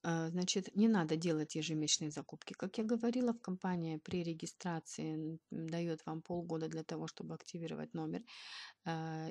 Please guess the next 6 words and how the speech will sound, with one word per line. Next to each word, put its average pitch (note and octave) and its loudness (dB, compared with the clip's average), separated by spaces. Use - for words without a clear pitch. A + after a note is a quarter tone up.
и G#3 4
следующая E3+ -2
покупка, A3+ -4
а, F3 -2
у F3 -8
вас F3 -6